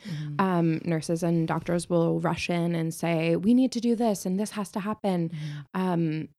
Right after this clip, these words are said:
Speaker 2: and it's really easy for people to feel really bullied or rushed into that decision. So in moments like that, I am usually the one to kind of create a little bit more space by saying, like, "Do you guys wanna talk about that for a minute? Do you
Speaker 1: Mm-hmm.
Speaker 2: have questions?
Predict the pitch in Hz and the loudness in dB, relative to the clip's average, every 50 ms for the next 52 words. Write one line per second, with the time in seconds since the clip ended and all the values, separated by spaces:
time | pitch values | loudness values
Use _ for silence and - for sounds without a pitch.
0 | _ _ _ _ _ _ _ - 185 196 208 202 202 - - 233 240 254 247 - | _ _ _ _ _ _ _ -2 0 2 2 2 0 0 2 4 4 4 4 2
1 | - 220 226 214 240 226 - 214 202 - 202 185 196 185 180 175 - 180 165 160 | 2 0 0 2 2 0 0 -2 -2 -2 0 0 0 0 -2 -2 -2 -2 -2 0
2 | 175 170 170 165 156 143 - - _ _ - - 170 185 214 247 247 240 226 208 | 0 0 0 0 -2 -4 -8 -16 _ _ -4 -2 0 0 2 2 2 2 0 0
3 | 175 165 156 151 160 147 160 180 - - - - 170 165 156 - 156 160 160 165 | 0 -2 -2 0 0 0 0 0 -2 -6 -6 -4 -4 -4 -4 -4 -6 -6 -8 -8
4 | - - 165 - 165 156 156 165 170 196 208 214 226 - - - 175 170 165 160 | -8 -12 -10 -8 -6 -6 -4 -2 -2 -2 -2 -4 -6 -6 -4 0 2 4 4 4
5 | 156 156 - - 180 170 170 175 170 165 160 156 156 - 156 156 151 - 165 143 | 2 2 -2 -2 0 0 2 2 2 0 0 -2 -2 -4 -6 -6 -4 -4 -4 -4
6 | 160 190 240 269 - _ - - - - - - - - 170 165 165 165 160 165 | -2 -2 -4 -6 -8 _ -20 -20 -20 -20 -20 -20 -8 -2 0 2 2 2 2 2
7 | 160 156 147 143 - - _ _ _ _ _ - 175 170 170 156 151 - - 156 | 2 2 0 -2 -4 -6 _ _ _ _ _ -4 -2 0 0 0 0 0 -2 -2
8 | 156 147 156 147 147 151 - 165 165 - 156 151 151 - - 156 156 156 151 160 | -2 -2 -2 -2 -4 -4 -6 -8 -6 -4 -4 -6 -4 -4 -4 -4 -4 -4 -4 -6
9 | 160 165 170 - - 165 165 151 - - 165 156 156 - - 160 151 - - 156 | -6 -6 -8 -8 -8 -8 -8 -8 -6 -4 -4 -6 -6 -6 -8 -8 -8 -6 -6 -6
10 | 156 165 170 170 175 170 - _ _ - 196 190 190 190 185 - 190 180 185 175 | -6 -4 -4 -6 -6 -8 -10 _ _ -6 -4 -2 -2 -2 -2 -2 -4 -4 -4 -4
11 | - 226 226 - - 233 226 220 - 226 214 226 220 - - - 220 220 214 214 | -4 -6 -6 -4 -2 -2 -2 0 0 0 0 0 -2 -2 -4 -2 0 2 4 4
12 | 220 220 226 233 233 - 180 170 156 160 170 165 175 170 160 - - - 160 - | 4 4 4 2 2 0 -2 -2 2 2 4 4 4 2 0 -4 -6 -8 -8 -8
13 | - - - 214 214 220 226 226 - | -6 -4 0 0 2 2 0 -2 -6